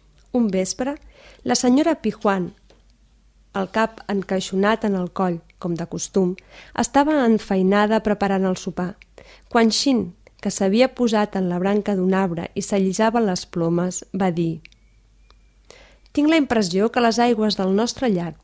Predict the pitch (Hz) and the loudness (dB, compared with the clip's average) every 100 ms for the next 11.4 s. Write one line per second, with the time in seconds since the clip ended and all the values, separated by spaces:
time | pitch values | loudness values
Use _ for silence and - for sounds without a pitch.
0 | 185 185 - 180 170 180 170 170 220 277 | -4 -4 -4 -6 -6 -4 -6 -4 -4 -6
1 | - - - 214 220 269 - 302 247 196 | -12 -20 -10 0 2 2 0 0 2 2
2 | 185 202 214 196 180 170 165 151 147 _ | 2 2 2 0 -2 -4 -6 -8 -14 _
3 | _ - _ _ _ _ _ _ _ _ | _ -20 _ _ _ _ _ _ _ _
4 | _ - 185 190 190 226 226 269 226 190 | _ -12 0 2 4 2 2 2 0 -2
5 | - 285 240 151 - 214 202 190 185 175 | -2 -2 -2 -8 -4 2 4 4 2 -2
6 | 208 - 190 - 185 170 165 _ _ _ | -6 -4 -4 -4 -6 -6 -12 _ _ _
7 | - _ _ _ _ _ _ _ _ _ | -20 _ _ _ _ _ _ _ _ _
8 | _ - _ _ _ _ _ - 233 240 | _ -20 _ _ _ _ _ -2 2 4
9 | 302 294 247 208 180 180 185 220 302 - | 4 4 4 2 2 0 0 -2 -4 -2
10 | 226 226 - 226 - 254 220 226 220 220 | 2 2 2 0 0 0 0 -2 -2 -2
11 | 233 - 175 156 | -2 -4 -10 -14